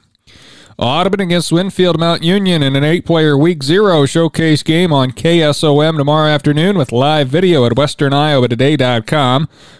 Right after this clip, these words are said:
Wheeler's coming off a ten and two season, while the Wolves finished four and three last year, but are led by a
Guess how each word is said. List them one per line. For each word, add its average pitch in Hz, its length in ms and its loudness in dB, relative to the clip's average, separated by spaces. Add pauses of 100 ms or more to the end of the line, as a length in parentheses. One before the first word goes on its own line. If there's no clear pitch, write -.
Wheeler's 135 400 0
coming 139 220 0
off 135 220 0
a 113 120 0
ten 151 240 -2
and 127 160 -2
two 165 220 2
season, 151 420 0
while 151 160 2
the 127 80 0
Wolves 156 400 0
finished 143 400 -2
four 170 200 2
and 135 140 -2
three 208 240 0
last 160 400 0
year, 180 220 2
but 156 100 0
are 135 80 2
led 160 240 2
by 147 120 0
a 131 180 2